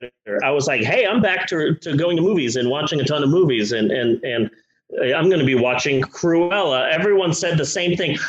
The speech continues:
You know what? It's a lot of fun. You're really gonna like it. It's a blast. It's a lot better than I thought it was gonna be. Had a great time watching that. Wasn't expecting it to be good, but it was really good. So I'm like, "Okay,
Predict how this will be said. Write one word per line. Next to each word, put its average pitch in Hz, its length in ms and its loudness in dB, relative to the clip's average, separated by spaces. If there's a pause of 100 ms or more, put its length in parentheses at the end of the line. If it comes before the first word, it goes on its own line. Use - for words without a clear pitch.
You 277 160 0
know 285 160 4
what? 240 240 4
It's 240 180 0
a 285 60 2
lot 208 320 2
of 208 80 0
fun. 160 600 0 (300)
You're 196 180 0
really 175 400 2
gonna 220 260 0
like 160 460 0
it. 262 300 0 (340)
It's 185 280 -6
a 262 80 4
blast. 175 680 2
It's 214 180 2
a 226 40 2
lot 196 340 2
better 202 240 2
than 262 160 -2
I 269 220 0
thought 135 280 -2
it 165 100 0
was 160 160 0
gonna 190 280 2
be. 262 240 0 (180)
Had 330 260 0
a 269 100 2
great 285 400 2
time 269 300 0
watching 233 440 0
that. 165 180 0
Wasn't 277 300 2
expecting 233 580 -2
it 214 160 4
to 208 60 0
be 196 260 4
good, 202 300 4
but 254 120 4
it 359 80 2
was 392 240 2
really 285 400 2
good. 220 360 0
So 220 140 -2
I'm 196 140 0
like, 175 180 0
"Okay, 87 920 0